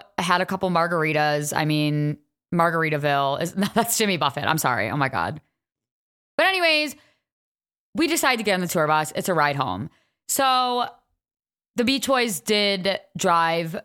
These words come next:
me and my friend Monica home from their own concert. There was pizza on the bus. They each gave us a bottle of wine as we were, like, they just dropped us off at home. Mike was like, "How are you getting home?" I was like, "Literally, th-, there's going to be a tour bus outside of our place, and it's the Beach Boys."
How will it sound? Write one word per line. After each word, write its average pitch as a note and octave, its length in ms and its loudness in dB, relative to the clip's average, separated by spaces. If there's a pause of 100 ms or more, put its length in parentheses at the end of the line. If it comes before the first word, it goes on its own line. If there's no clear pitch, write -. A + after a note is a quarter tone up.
(400)
me F#3+ 340 0
and F3 180 0
my F3 100 2
friend E3 200 2
Monica D3+ 340 0
home C#3+ 380 0
from E3 180 0
their E3 160 0
own E3 200 0
concert. D3 640 0
There D#3 100 -2
was D3+ 120 -4
pizza G3+ 300 -2
on F3 140 0
the F3 80 -2
bus. E3 440 0 (460)
They G3 60 2
each G3 240 -2
gave G#3 160 0
us G3+ 80 -2
a G3+ 60 -2
bottle E3+ 280 2
of D#3+ 60 -2
wine E3 340 0
as E3+ 120 -2
we F3 80 -2
were, F3 100 -6
like, A#3 160 -2
they D4+ 100 0
just G4 160 0
dropped C#4+ 240 0
us D#4+ 80 -4
off - 160 0
at B3+ 80 -2
home. A3 300 -2
Mike A3 220 0
was B3+ 100 -2
like, C4+ 100 -2
"How A#3+ 100 0
are C#4+ 100 2
you F#4+ 100 0
getting C4+ 180 0
home?" G#3 320 -2
I F3+ 140 0
was G3 80 -2
like, F#3+ 140 -2 (100)
"Literally, A#3 640 0 (920)
th-, F#3+ 120 -4
there's G#3 200 0
going G#3 160 2
to G3+ 40 0
be F#3+ 80 2
a F#3 60 0
tour D#3 220 0
bus G#2+ 360 -2
outside D#3+ 300 2
of C#3 80 -2
our C3 80 0
place, - 320 -2
and D#3+ 80 -2
it's D3 140 -2
the B2+ 80 -10
Beach A2+ 180 -4
Boys." - 340 -8